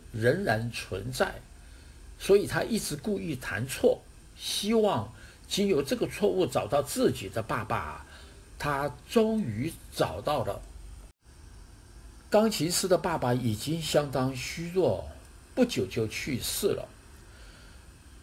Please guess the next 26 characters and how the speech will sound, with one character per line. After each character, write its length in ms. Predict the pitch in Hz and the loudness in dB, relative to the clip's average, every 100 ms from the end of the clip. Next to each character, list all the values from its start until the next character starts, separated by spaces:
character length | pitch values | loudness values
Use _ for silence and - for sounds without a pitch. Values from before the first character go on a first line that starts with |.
| - | 4
我 140 | 156 | 6
们 120 | 170 | 6
的 120 | 226 208 | 6 4
教 240 | 233 180 | 4 2
堂 200 | 127 165 | 2 2
为 140 | 202 | 2
他 160 | 131 160 | 4 0
举 260 | - 117 104 | -2 -2 -2
行 240 | - 131 | 0 -2
的 120 | 175 | 0
弥 240 | 110 107 165 | -2 -2 -2
撒 400 | - 156 156 165 - - - - - - - | 0 -2 -4 -12 -20 -20 -20 -20 -20 -20 -2
钢 220 | - 185 185 | 2 2 0
琴 240 | - 127 | -2 -2
师 160 | 156 147 | 0 2
的 120 | 127 | 2
同 280 | 123 107 156 | 4 -2 -2
事 160 | - | -2
和 180 | 156 160 | -2 -2
同 200 | 120 120 | -2 -4
学 120 | 127 127 | 0 0
来 200 | 95 113 | 0 -2
的 100 | 131 | -4
一 320 | 113 117 156 | -6 -6 -4
大 280 | 160 185 101 | -2 -2 0
堆， 380 | 113 107 101 | 0 0 -2